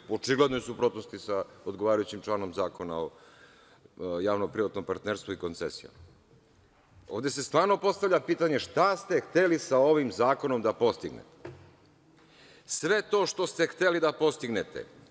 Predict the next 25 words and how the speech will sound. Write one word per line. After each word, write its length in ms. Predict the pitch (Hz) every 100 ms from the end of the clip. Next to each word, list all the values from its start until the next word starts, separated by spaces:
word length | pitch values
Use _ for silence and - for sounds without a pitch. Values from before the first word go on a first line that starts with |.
| _ _ _ - _ -
javno 640 | 107 143 147 123 113 101
ili 240 | 110 117 - - - - -
da 100 | 113
se 140 | -
bavimo 300 | 120 139 135
tumačenjem 580 | 127 127 131 135 139 117
koji 220 | - 123
su 140 | 117 120
vaši 300 | 113 110 110
interesi, 480 | 110 110 101 - 87 - - - -
sve 440 | - - 175 208 214
to 200 | - 190
je 60 |
moglo 260 | 175 175 165
da 60 |
se 140 | 143 151
ostvari 320 | 143 143 131
drugim 260 | 120 120 104
propisima 500 | 107 - - 80 71 _ _
koji 160 | - 101
su 220 | - 92 -
n-, 120 | 92 -
n-, 140 | 95
na 140 | 98 90
snazi. 400 | - 80 67